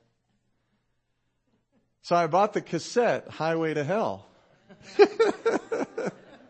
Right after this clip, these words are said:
This is why my friends were afraid of my mom.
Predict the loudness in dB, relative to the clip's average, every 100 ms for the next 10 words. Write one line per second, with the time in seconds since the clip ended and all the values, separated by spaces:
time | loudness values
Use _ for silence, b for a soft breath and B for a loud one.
0 | -20 -20 -20 _ _ -20 -20 -20 -20 _
1 | B B B B B B B 2 2 2
2 | 2 2 4 2 0 0 -2 -2 -2 -4
3 | -4 -4 -4 -2 -2 -4 -6 -6 -8 -12
4 | -16